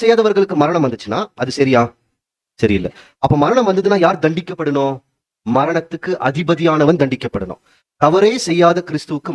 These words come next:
மரணம் வந்ததுனால அந்த மரணத்துக்கு அதிபதியா இருக்கிற சாத்தானும் தண்டிக்கப்படுகிறான். இதுவும் தேவனுடைய நீதியா, தேவனோட திட்டமா? இப்போ இந்த வசனத்தை நல்லா கவனிச்சீங்கன்னா, நமக்காக நம்ம மேல வைத்த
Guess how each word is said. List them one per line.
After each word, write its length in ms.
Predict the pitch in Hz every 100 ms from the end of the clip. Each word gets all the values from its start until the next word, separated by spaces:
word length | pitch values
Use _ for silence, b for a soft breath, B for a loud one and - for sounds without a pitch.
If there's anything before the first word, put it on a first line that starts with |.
| 123
மரணம் 280 | 139 156 123
வந்ததுனால 380 | 117 107 98 107 123 b b -
அந்த 140 | 120 113 113
மரணத்துக்கு 440 | 165 190 190 135
அதிபதியா 320 | 127 135 131 120
இருக்கிற 220 | - 113 104 - -
சாத்தானும் 520 | - 143 - 101 110 202 _ _
தண்டிக்கப்படுகிறான். 720 | 117 113 - - 98 95 95 _ _
இதுவும் 420 | - 117 127 147 160
தேவனுடைய 300 | 135 135 131 123
நீதியா, 280 | 139 123 117 - b b _ _
தேவனோட 420 | 135 143 120 101 127 _
திட்டமா? 360 | - - 117 95 _ _ _ _ _
இப்போ 120 | 190 220
இந்த 120 | 190
வசனத்தை 300 | 165 285 185
நல்லா 160 | 170 147
கவனிச்சீங்கன்னா, 420 | 160 156 131 180 156 - b 135 165
நமக்காக 540 | 226 247 220 226 226
நம்ம 160 | 175 160
மேல 200 | 190 208
வைத்த 220 | 170 -